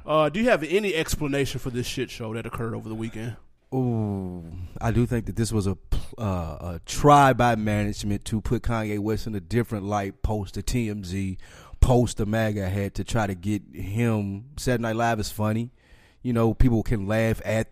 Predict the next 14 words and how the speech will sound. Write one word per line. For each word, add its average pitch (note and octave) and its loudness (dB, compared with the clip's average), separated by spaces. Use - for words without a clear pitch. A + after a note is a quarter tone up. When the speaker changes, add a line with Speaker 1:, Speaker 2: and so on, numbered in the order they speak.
Speaker 2:
at B2 -2
you, C3 4
with B2 6
you. G#2+ 2
Speaker 1:
Right. A#2+ -6
Speaker 2:
But A2 0
I A2+ 0
think A#2+ 0
it G#2 -2
was G2+ -4
just G#2 -2
another G#2+ 0
baffled A2+ 2
attempt A2+ -2